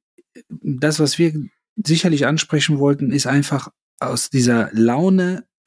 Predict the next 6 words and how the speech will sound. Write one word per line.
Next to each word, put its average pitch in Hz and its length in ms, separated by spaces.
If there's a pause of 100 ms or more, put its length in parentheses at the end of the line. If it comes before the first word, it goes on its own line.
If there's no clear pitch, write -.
aus, - 360 (300)
äh, - 240 (240)
dem 120 520
Medienkonsum 139 840
heraus 123 440
entstehende 117 720